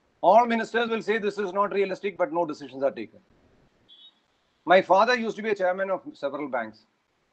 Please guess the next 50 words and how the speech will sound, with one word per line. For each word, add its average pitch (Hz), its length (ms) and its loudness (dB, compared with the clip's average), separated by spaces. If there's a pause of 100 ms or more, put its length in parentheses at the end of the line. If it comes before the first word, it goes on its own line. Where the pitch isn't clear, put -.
(540)
He 185 80 -6
used 220 180 -2
to 220 80 -4
say 226 140 2
when 226 140 0
some 208 160 2
issues 214 340 -4
are 214 140 6
there, 190 220 4
the 160 100 -4
people 196 240 -8
used 208 140 -6
to 208 60 -10
go 202 100 0
and 208 100 -2
meet 202 140 -4
the 180 80 -4
directors. 170 500 0
All 202 300 4
directors 214 460 -6
agree. 165 400 -2 (440)
But 185 140 0
when 208 140 -4
the 165 280 -4
meeting, 214 460 -4
board 226 240 4
meeting 233 300 -4
is 208 100 -4
held, 208 160 -2
the 196 60 -2
decision 165 340 -4
is 135 120 -8
not 135 180 -6
taken. 110 260 -14 (180)
Same 208 300 0
thing 185 140 0
is 175 100 -4
happening 139 340 -2
here. 110 140 -10 (1040)
Now, 208 240 8
Professor 202 360 6
Irudai 226 500 2
Rajan 202 320 2
was 190 220 2
just 180 220 -2
now 185 140 2
mentioning 175 440 -8
about 156 260 -8
the 143 100 -6
remigration. 131 800 -6